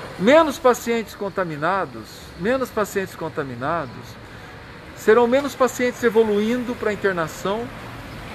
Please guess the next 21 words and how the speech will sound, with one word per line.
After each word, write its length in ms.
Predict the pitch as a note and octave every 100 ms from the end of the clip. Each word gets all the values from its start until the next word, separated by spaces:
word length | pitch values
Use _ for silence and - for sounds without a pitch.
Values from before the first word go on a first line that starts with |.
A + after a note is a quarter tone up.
| -
portanto 340 | F#3+ F#3 A#3+ A#3
serão 280 | A#3 A3+
menos 360 | A3 B3 C4+ G3+
leitos 520 | A3+ B3+ C4 - G3+ - - - - - - - - - -
demandados 760 | D3+ G#3 G3 E3 F#3+ A3+ A#3 A3+
e 60 |
também 360 | C4 C4+ A3+ B3+
menos 400 | A#3 C4+ D4 A3+
leitos 400 | A3 B3+ B3+ A3
de 80 | G#3
U 60 |
T 180 | G#3 A#3
I 160 | A#3 C4
demandados. 600 | G#3+ F3 C#3 B2 A2+ F#2+ - - - - - - - - - -
Esse 360 | A#3+ D#4 - A#3+
é 20 |
o 80 | G#3
apelo 520 | F3+ F3 D#3 A#2+ A2+ - - -
nesse 260 | G#3 G#3
momento. 460 | F3+ E3+ D#3+ D3 - - D#3+
Vamos 380 | A3 A3 G#3+